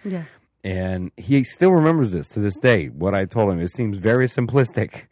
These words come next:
Speaker 1: Mm-hmm.
Speaker 2: but I was like, "Hey, man, it's just,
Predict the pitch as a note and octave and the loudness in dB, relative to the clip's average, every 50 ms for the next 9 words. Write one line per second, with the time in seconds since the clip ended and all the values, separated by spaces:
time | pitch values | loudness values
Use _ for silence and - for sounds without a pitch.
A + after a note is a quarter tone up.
0 | _ _ - - - - F3 D#3 D3+ A2 G#2+ G#2 A2 A2 G2 A#2 A2 G#2+ - - | _ _ -20 -20 -14 -12 -8 -2 0 0 2 2 0 0 -2 -2 -2 -4 -4 -8
1 | - - - C#3 C3+ B2+ A#2+ A#2 A#2+ A#2+ G#2+ - - _ _ _ _ - G#2+ G#2+ | -12 -12 -8 -6 -6 -4 -4 -4 -6 -6 -8 -10 -16 _ _ _ _ -12 -12 -12
2 | - - - C3+ - - | -12 -10 -10 -10 -10 -12